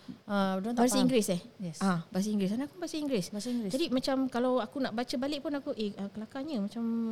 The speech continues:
Speaker 2: ah, ba-, buku-buku semua Inggeris,
Speaker 1: Ya.
Speaker 2: English, ah, then they, they understand better.
Speaker 1: Correct. Kalau kau suruh Melayu,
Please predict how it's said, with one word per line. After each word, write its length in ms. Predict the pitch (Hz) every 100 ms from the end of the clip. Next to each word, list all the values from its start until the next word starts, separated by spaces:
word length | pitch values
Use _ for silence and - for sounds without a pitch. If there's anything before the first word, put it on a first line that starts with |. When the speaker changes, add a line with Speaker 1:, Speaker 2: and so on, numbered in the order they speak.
| 220
Speaker 2:
ah, 140 | 202 196
ba-, 160 | 202
buku-buku 360 | 214 240 262 320
semua 160 | 349
Inggeris, 480 | 339 285 254 359 -
Speaker 1:
Ya. 140 | - 208
Speaker 2:
English, 280 | 247 285
ah, 120 | - 196
then 160 | 226
they, 160 | 208 190
they 160 | 185
understand 400 | 180 180 175 185 175
better. 280 | 175 165 160 -
Speaker 1:
Correct. 220 | - 214 185
Kalau 180 | 196 208
kau 120 | -
suruh 160 | 196 220
Melayu, 380 | 226 226 233